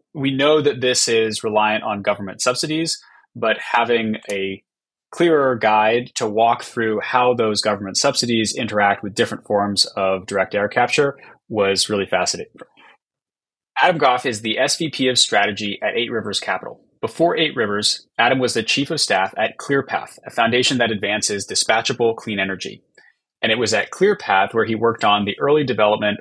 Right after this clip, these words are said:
of forty-five Q carbon tax incentives. So he's a great person to help guide us through the past, present, and potential future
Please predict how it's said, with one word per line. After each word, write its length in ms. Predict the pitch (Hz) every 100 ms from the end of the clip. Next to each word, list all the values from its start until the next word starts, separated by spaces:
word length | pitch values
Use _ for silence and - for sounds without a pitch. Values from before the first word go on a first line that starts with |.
| -
of 200 | 101 92
forty-five 480 | - 113 107 104 101
Q 400 | - 101 98 98 - _ -
carbon 260 | 113 107
tax 300 | 98 98 -
incentives. 720 | - 90 - 98 - - - - _ _
So 240 | - 104
he's 200 | 101 98
a 80 | 98
great 280 | 92 127 -
person 340 | 120 110 113
to 80 | 104
help 260 | 104 104 -
guide 220 | 95 98
us 200 | 95 -
through 360 | - 95 95 - _ -
the 60 |
past, 400 | - 131 123 -
present, 380 | - 104 101 98 -
and 220 | 107 98
potential 380 | 117 117 107 104
future 520 | - 98 - 90